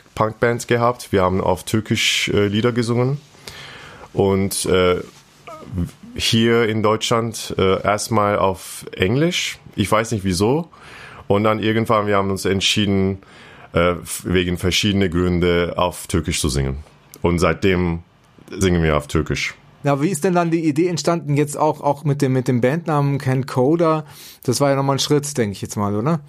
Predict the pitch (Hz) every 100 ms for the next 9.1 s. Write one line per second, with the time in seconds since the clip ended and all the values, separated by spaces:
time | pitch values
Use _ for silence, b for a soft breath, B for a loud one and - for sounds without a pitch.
0 | B B 92 98 107 107 107 110 110 -
1 | _ _ _ _ _ - 85 104 135 147
2 | 139 143 131 127 139 160 - - - -
3 | 110 107 101 104 107 107 107 - - -
4 | - 107 123 123 - 113 123 127 113 120
5 | 120 - - - 101 104 107 107 104 95
6 | - _ b b b b b _ _ _
7 | _ _ - 113 123 120 107 104 98 92
8 | 95 98 90 71 76 69 - - 85 87